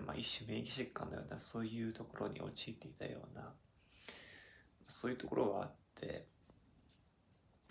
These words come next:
で、まあ、この新居に来てから、まあ、一年経ちましたけれども、最初の三ヶ月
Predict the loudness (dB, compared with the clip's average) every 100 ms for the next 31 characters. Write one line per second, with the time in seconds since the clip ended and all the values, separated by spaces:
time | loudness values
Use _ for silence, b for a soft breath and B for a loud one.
0 | -4 -2 -2 -4 -4 -4 -2 -2 -2 -2
1 | -4 -4 -6 2 2 2 -2 -2 0 0
2 | 0 -2 0 0 0 -2 -4 -6 -4 -2
3 | -2 -4 -4 B B B B B B B
4 | B B -20 -18 -18 -20 -20 -20 -8 2
5 | 6 8 6 6 6 4 4 2 2 4
6 | 10 12 10 8